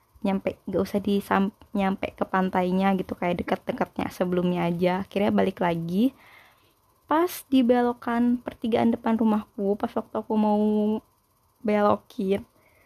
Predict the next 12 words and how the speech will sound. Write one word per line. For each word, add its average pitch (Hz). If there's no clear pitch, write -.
lagi-lagi 220
aku 269
kesulitan 208
buat 196
ngendaliin 185
setirnya 185
dan 202
<laughs> 254
hampir 226
nabrak 208
di 233
situ. 220